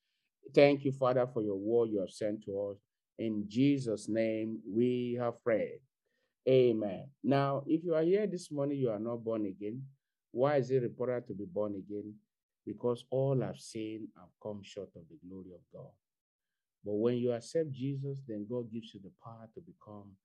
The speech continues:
this, the child of God. So if you are not born again, I want to raise up your right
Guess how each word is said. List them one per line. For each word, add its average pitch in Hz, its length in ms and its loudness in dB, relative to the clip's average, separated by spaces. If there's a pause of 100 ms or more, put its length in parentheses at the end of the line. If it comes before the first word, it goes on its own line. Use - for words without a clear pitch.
(460)
this, - 300 -18
the 92 120 -14
child 95 400 -14
of 85 160 -16
God. - 180 -16 (880)
So 139 80 -4
if 135 60 -4
you 135 100 6
are 135 60 6
not 160 200 4
born 139 220 4
again, 117 340 0
I 110 60 -14
want 117 160 -10
to 107 80 -4
raise 113 260 -2
up 113 140 -2
your 104 120 -4
right 127 220 -2